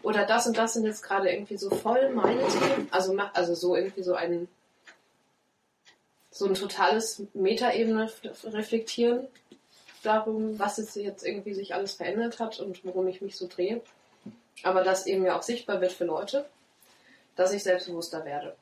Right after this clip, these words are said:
oder dass ich irgendwie, oder dass ich sichtbarer werde. Ich glaube durchaus, dass ich einfach, dass manche Themen auch von mir so doll zurückgehalten wurden,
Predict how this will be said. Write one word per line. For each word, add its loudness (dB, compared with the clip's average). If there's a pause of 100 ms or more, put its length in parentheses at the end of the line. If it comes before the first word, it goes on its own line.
(140)
oder 4
dass 0
ich -8
irgendwie, 0 (140)
oder 0
dass 4
ich -4
sichtbarer 0
werde. -4
Ich -8
glaube 2
durchaus, -2
dass 0
ich -2
einfach, -2
dass -2
manche 0
Themen 2
auch -2 (920)
von 0
mir 2
so 2
doll 2
zurückgehalten 0
wurden, 0